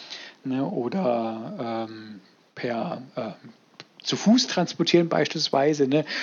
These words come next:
Und so auch kann die Datenintegration kann über verschiedene Kommunikationsprotokolle stattfinden, ne? Also im Internet melde ich mich dann eben oft über H T T P, ist da das gängige.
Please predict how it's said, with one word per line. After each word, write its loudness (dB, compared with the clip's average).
Und -2
so 6
auch 6
kann -4
die -2
Datenintegration 2
kann 2
über 2
verschiedene -2
Kommunikationsprotokolle -2
stattfinden, -4
ne? -6
Also -2
im -4
Internet 2
melde 0
ich -14
mich -10
dann -6
eben -2
oft -2
über 0
H 4
T -2
T 2
P, 0
ist -4
da 0
das -6
gängige. 0